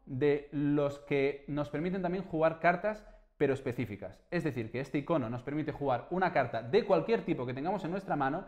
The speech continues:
pero sin embargo, cuando ya tiene un icono concreto, es para indicarnos que juguemos ese tipo de carta. En este caso, carta de élite, en este caso, carta de agente.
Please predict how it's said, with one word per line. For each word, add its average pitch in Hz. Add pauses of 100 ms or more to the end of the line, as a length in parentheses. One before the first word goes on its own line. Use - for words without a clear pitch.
(320)
pero 185
sin 185
embargo, 180
cuando 131
ya 175
tiene 190
un 196
icono 180
concreto, 208 (120)
es 165
para 185
indicarnos 180
que 180
juguemos 190 (200)
ese 208
tipo 151
de 123
carta. 98 (100)
En 107
este 113
caso, 196
carta 113
de 131
élite, 190
en 117
este 113
caso, 160
carta 117
de 98
agente. 92